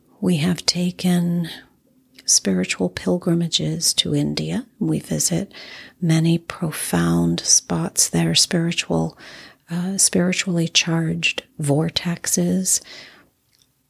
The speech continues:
amazing ancient temples, thousands of years old. These temples are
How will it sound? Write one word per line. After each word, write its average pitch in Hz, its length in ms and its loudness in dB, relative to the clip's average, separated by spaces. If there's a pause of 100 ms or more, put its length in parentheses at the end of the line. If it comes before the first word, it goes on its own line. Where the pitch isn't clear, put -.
(140)
amazing 170 1000 2
ancient 175 580 2
temples, 180 960 2 (160)
thousands 226 580 2
of 175 120 -2
years 185 360 0
old. 190 520 -4 (140)
These - 240 -2
temples 165 580 0
are 160 380 -2